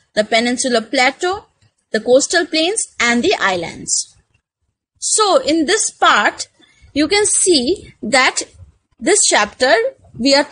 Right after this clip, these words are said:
talking about the various landforms that we see around us. So what are the variety of landforms that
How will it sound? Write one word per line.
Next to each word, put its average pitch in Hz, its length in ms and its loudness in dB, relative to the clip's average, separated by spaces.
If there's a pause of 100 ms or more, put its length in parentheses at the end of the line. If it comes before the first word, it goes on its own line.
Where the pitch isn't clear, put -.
talking 311 300 0
about 240 520 2
the 285 180 0
various 247 580 2
landforms 240 840 0 (380)
that 220 340 -2
we 339 140 4
see 277 360 2
around 220 560 4
us. - 460 -2 (960)
So 427 180 4
what 262 280 4
are 349 80 6
the 339 220 0
variety 262 460 4
of 403 120 0
landforms 254 720 2
that 311 180 2